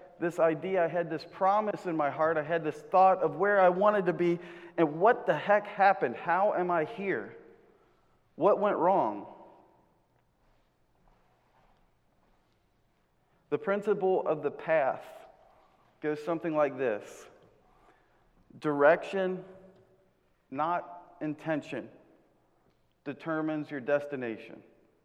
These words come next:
The direction that you're heading, which way are you heading? I'm heading this way.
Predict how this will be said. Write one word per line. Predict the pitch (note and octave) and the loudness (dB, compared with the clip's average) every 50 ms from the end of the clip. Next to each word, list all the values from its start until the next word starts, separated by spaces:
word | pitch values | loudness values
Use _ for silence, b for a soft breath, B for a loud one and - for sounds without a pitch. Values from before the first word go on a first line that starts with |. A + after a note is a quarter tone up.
| _ _ _ _ _ _ _ _ _ _ _ _ _ _ _ _ _ - | _ _ _ _ _ _ _ _ _ _ _ _ _ _ _ _ _ -10
The | D3+ | -8
direction | C#3 A#2 D3+ D3+ D3 D#3 E3+ F3+ - - F#3+ F3+ | -6 -2 0 2 4 4 4 4 2 0 -4 -2
that | F3 E3 C3+ | -2 -2 -2
you're | D3+ D#3 | -2 -4
heading, | C3 D3 D#3+ D3+ D3 C#3+ C3+ | -4 -2 -2 -2 -2 -2 -4
which | C3 D#3+ F3+ E3+ - | -2 -4 -4 -4 -4
way | D#3+ E3 E3 F3 F3 | -4 -2 -2 -2 0
are | E3 E3 | -2 -4
you | D#3 D#3 D#3+ | -4 -4 -6
heading? | C#3+ C#3+ E3 D3 C3+ C3 C3 | -4 -2 -2 0 0 -2 -2
I'm | C#3+ D3+ D3+ | -4 -4 -2
heading | D3 E3+ E3 D#3+ D3+ C#3+ | 0 0 0 0 -2 -2
this | E3 F3 E3+ F3 - | -2 -4 -4 -4 -2
way. | E3 E3+ D#3+ D#3+ E3 D#3+ D#3 | 0 2 4 4 4 2 0